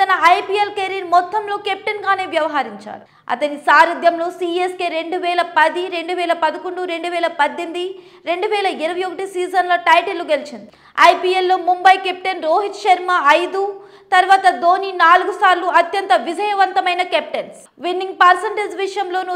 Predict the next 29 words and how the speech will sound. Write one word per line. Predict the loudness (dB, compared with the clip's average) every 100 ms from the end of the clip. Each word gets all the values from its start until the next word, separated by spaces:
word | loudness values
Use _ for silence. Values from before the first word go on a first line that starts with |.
| 0
రోహిత్ | 0 0 -2 -6
ఒకటి, | -6 -10 -10 -10 -14 -18 -2
ధోని | 2 2 0 -4
రెండు. | -4 -4 -8 -8 2
తొలి | 4 4 2
రెండు | -4 -6 -2
స్థానాల్లో | 2 2 2 -2 -2 -4
ఉన్నారు. | -10 -12 -14 -20 _ _ _
ధోని | 0 2 2 -2 -10 -8 -4
రెండు | -2 0
వందల | -2 -2 -2 -2
ఏడు | -4 -2 2
మ్యాచ్ల్లో | 2 2 -6 -6 -2
కెప్టెన్సీ | -2 -2 -6 -6 -6 -4
చేసి | -4 -6 -10 -12 -20 -12
నూట | -6 2 4 4
ఇరవై | -2 -4
మూడు | -6 -8 -4 2
మ్యాచ్ల్లో | 2 2 -6 -2 -2
తన | -2 -4
జట్లను | -4 -2 -4 -6
విజయపథంలో | -6 -4 -2 -2 -2 -4 -2
నడిపించాడు. | -2 -4 -10 -10 -10 -12 -18 _ _ _ _ -4 0
ఎనభై | 2 2 2
మూడు | -2 -2 2
మ్యాచ్ల్లో | 4 2 -2 0 0
అతను | 0 -4 2
సారథ్యం | 4 4 2 -6 0
వహించిన | 0 -2 -6